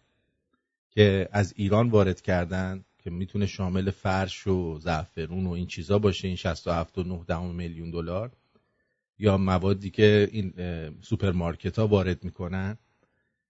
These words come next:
سیصد و هفتاد و دو میلیون دلار هم احتمالاً همین گندم و ذرت و از این جور چرت و چوله ها بوده. این اصلاً رقمی نیست.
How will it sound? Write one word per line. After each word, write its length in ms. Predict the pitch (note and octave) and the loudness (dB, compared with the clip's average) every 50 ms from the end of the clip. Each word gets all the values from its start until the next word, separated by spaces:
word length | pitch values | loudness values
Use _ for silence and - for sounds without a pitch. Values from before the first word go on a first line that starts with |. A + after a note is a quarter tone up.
| _ _ _ | _ _ _
سیصد 400 | _ - - A#2+ - - B2 C3+ | _ -6 -4 0 4 4 4 6
و 40 | C#3+ | 6
هفتاد 320 | C3 A#2 - - B2+ A#2 | 4 2 4 4 4 4
و 60 | A2 | 4
دو 160 | G#2 A2 C#3 C#3 | 4 4 4 4
میلیون 360 | C3+ B2 A#2 A2 A#2+ A#2+ A#2+ | 4 4 2 2 2 2 4
دلار 320 | G#2+ A2 G#2+ A2 A2 - | 4 6 6 6 6 6
هم 120 | A#2 A2+ A2 | 6 4 2
احتمالاً 520 | G#2+ G#2 - - G2+ G2 G2 F#2+ G2 G2+ | 0 -2 0 0 0 2 2 0 0 -2
همین 320 | F#2+ F#2+ G#2 G#2 G2+ G2+ | -2 -2 -2 -2 -2 0
گندم 500 | F2+ F2 F2+ F2+ F2 F2 F2 G2+ G2+ G#2 | 0 0 0 0 0 -2 0 0 2 2
و 80 | G2+ F2+ | 0 -2
ذرت 500 | D#2+ F2+ F#2 F2 D#2+ E2+ F#2+ G#2 G2+ - | -4 -4 -4 -2 0 0 0 0 2 2
و 40 | G2+ | 0
از 180 | F#2 F2+ E2 | 0 0 -2
این 100 | G2+ G2+ | -4 -4
جور 160 | F2 G#2 G#2+ G2 | -4 -4 -6 -6
چرت 300 | - - G#2+ F2+ - G#2+ | -2 -2 -2 -2 -2 -4
و 40 | |
چوله 260 | G2 - - G#2+ F#2 F2 | -8 -8 -8 -8 -6 -4
ها 140 | F2 F2 | -4 -4
بوده. 220 | E2 - - - - | -6 -8 -12 -20 -8
این 160 | - C3+ C#3+ | -4 -2 0
اصلاً 320 | C3 G#2+ - - C3+ C#3+ B2+ | 0 0 0 -2 -4 -4 0
رقمی 500 | G#2+ A2 G#2 F#2 E2 A2+ A#2+ A#2 G2 D#2+ | 4 4 4 6 6 4 4 4 2 0
نیست. 340 | D#2+ D#2 - - - - _ | -4 -8 -14 -18 -20 -20 _